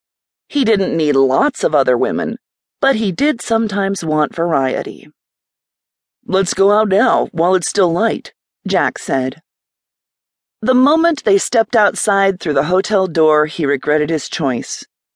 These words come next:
The humid heat slammed into them like noon in August. He felt the sweat explode from his pores, immediately drenching his cotton t-shirt. Maria grabbed his arm and kept him moving.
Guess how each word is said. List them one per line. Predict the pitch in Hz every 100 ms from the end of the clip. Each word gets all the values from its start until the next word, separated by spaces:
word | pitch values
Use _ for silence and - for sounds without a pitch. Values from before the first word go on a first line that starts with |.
| _ _ _
The | 202
humid | 208 - 277 269 285
heat | 240 - 202 202 - _
slammed | - - 202 202 214 196
into | 196 180 165
them | 156 156 156
like | 117 -
noon | 151 151 170 185
in | - 165 170
August. | - 135 127 92 - - - _ _ _ _ _ _ _ _
He | -
felt | 226 269 180
the |
sweat | 175 - 226 214
explode | 165 - - - 220 214 208
from | 180 160
his | 139
pores, | - 185 170 127 110 - _ _ -
immediately | 208 214 240 247 185 - 156
drenching | 156 165 175 160 135
his | 139
cotton | - 165 151 127
t-shirt. | 131 175 170 - 101 - - _ _ _ _ _ _ _ _ _ _ _ -
Maria | 202 208 220 208
grabbed | 170 165 170 226
his | 214
arm | 175 165 165
and | 165 -
kept | 170 -
him | 180 175
moving. | 151 131 113 120